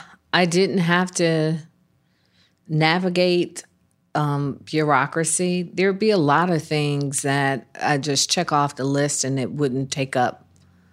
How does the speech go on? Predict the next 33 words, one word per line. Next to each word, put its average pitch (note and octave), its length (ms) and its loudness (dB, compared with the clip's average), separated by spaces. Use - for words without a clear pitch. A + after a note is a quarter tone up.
wouldn't D#3 260 0
suck - 380 0
energy C3+ 640 -2
out C3+ 180 0
of B2 100 -4
the A#2+ 100 -6
room. A2 500 -8
A C#3 120 -8
airport D#3 460 0
takeover, G#2+ 680 -6
for B2+ 220 -6
example, - 640 -8
is C3 200 -8
a, A#2+ 200 -4
a B2+ 100 -6
push - 360 -2
by C3 140 -2
the B2 100 -6
state B2+ 340 -2
to - 100 -4
try B2+ 200 -2
and A#2+ 80 -2
take C3+ 220 -4
over A#2 140 -4
the A2 160 -4
airport A2 400 -6
last - 340 -8
year. A2 260 -12
It - 100 -6
took A3 200 -2
up A3+ 160 0
months. E3+ 840 -2
Um, C#3 500 0